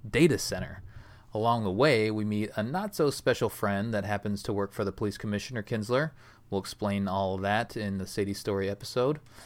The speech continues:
Um, after the Rookie deals with our corrupt police buddy, we team up with Veronica Dare, who's been planning to extract the superintendent amidst the Covenant invasion this whole time. However, the supercomputer,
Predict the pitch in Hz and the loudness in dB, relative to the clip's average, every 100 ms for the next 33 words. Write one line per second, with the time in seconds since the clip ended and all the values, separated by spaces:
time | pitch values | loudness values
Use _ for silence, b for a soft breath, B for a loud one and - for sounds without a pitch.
0 | B B B 107 101 92 107 - - - | B B B 2 4 2 -4 -12 -20 2
1 | 127 131 165 143 127 127 131 113 127 151 | 6 6 6 4 4 2 0 2 4 4
2 | 131 110 101 - 123 127 - - 131 - | 4 2 0 2 2 2 0 -2 -2 0
3 | - 143 185 185 B B B 110 110 110 | 2 4 2 0 B B B 0 2 4
4 | 107 107 - - 175 202 196 - 117 120 | 2 2 -2 0 6 8 6 4 -4 2
5 | 139 135 117 143 147 107 131 123 113 107 | 4 4 4 6 8 8 4 0 0 0
6 | 98 110 98 120 123 123 123 - 170 - | 0 0 0 0 0 -2 -4 -2 -2 -2
7 | - 135 139 - 123 - - 139 147 139 | 0 2 2 -2 -8 -2 -2 0 0 0
8 | - - 190 117 101 - 110 117 - - | 0 2 4 4 0 -2 -2 -2 -2 -8
9 | - 117 - 117 113 104 104 120 156 113 | -4 -2 6 6 6 -2 0 4 4 4
10 | 101 110 b b b 95 104 120 - 101 | 0 -2 b b b -4 -2 -2 -2 -2
11 | 98 120 - 151 165 107 90 - b b | 0 -2 -4 -4 -4 -6 -10 -16 b b
12 | b b b 113 127 139 113 101 160 147 | b b b 6 6 6 2 0 -2 -2
13 | - 113 143 139 151 | -6 -2 0 2 2